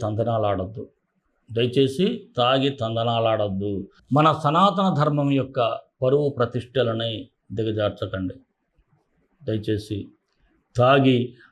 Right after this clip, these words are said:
ఆ వినాయక ప్రతిమను ముట్టుకొని మీరు నిమజ్జనం చేస్తూ ఉంటే ఎంత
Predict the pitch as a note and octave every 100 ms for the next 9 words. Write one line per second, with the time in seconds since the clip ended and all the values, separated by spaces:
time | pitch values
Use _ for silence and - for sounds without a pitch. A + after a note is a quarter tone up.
0 | - A#2+ A2+ A#2 C3+ C#3+ - C3+ A#2+ A#2
1 | C3 B2+ A#2 G#2+ A#2 B2 A2+ A2 G#2 -
2 | - - A#2 A#2 A2+ A#2 B2 A#2+ A#2+ A2
3 | A2 G#2 - A#2+ G#2 G2+ G#2 G2 - F#2+
4 | G#2